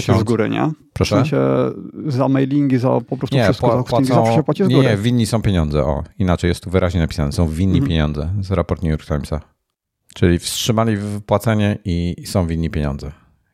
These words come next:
Speaker 1: I próbują renegocjować. E, dwa, czternaście stopowych pięćdziesięciu reklamodawców na Twitterze przestało,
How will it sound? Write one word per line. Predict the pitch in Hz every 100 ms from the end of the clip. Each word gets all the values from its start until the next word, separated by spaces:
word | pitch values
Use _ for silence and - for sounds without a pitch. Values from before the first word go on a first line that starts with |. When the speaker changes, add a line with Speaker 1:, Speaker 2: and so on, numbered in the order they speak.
| -
Speaker 1:
I | 92
próbują | - 82 85 82
renegocjować. | 82 78 76 - 69 60 - - _ _ _ _ _
E, | 110 104 104
dwa, | 95 101 98 117
czternaście | - - - 107 110 131 - -
stopowych | 120 - 117 117 107 87
pięćdziesięciu | 101 98 95 107 98
reklamodawców | 90 87 92 90 87 - - 82
na | 87
Twitterze | 80 80 87 80
przestało, | - - - 82 78 73 78